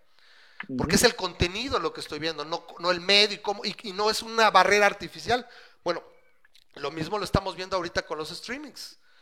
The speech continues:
Speaker 2: Si quiero ver un cierto, tengo que ir a comprar el pinche, a, a pagar el, el, el servicio de Netflix.
Speaker 1: <laughs>
Speaker 2: O tengo que ir a pagar el de así. ¿Y dónde está la innovación? ¿Y sabes qué?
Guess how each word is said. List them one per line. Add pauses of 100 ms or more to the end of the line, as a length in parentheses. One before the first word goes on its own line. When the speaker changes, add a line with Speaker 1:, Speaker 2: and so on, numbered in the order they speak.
(240)
Speaker 2:
Si
quiero
ver
un
cierto,
tengo
que
ir
a
comprar
el
pinche,
a,
a
pagar
el,
el,
el
servicio
de
Netflix.
Speaker 1:
<laughs>
Speaker 2:
O
tengo
que
ir
a
pagar
el
de
así.
¿Y
dónde
está
la
innovación?
¿Y
sabes
qué?